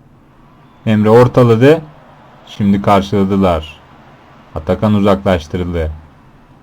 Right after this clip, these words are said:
Sadık. Nedyalkov. Geri Rodriguez'i, Geri Rodriguez'i gördü. Verdi Emre. Emre'den Allah yar. Dışarıya. Neden bir türlü Geri Rodriguez diyemedim?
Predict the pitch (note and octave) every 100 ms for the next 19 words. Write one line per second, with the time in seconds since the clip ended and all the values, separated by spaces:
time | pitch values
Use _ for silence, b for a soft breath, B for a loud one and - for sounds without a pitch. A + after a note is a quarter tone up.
0 | _ _ _ _ _ _ _ _ _ E2+
1 | E2+ F#2+ G2 D#2 - - _ F2 E2 F#2
2 | G2 G#2 A#2 F#2 D#2 - - F2+ F2+ G2
3 | F#2+ G#2 G2+ G2 G#2+ G2 - G2+ G2 G2+
4 | G2+ G2+ G2+ G2 G2+ G2+ G2 F#2 F#2 G#2
5 | B2 C3 - _ _ _ _ _ _ _
6 | _ _ _ _ _ - F#2 F#2 G2+ G2+
7 | G2+ G2 G#2 A#2 C#3 - - - - -
8 | _ - - - - - - - - -
9 | - - - - _ _ _ _ _ -
10 | G#2+ A2+ A2 B2 A#2+ B2 B2+ C3 D3+ F#3+
11 | - - - - A2+ F#2+ G#2 F#2 D#2+ D2+
12 | - - - - - - - - - -
13 | - - - F2 G#2 A2 G2 G2 F#2 F2
14 | F#2 F2 F2+ F2 F2+ F2+ E2+ F2 F2+ F2
15 | E2+ G2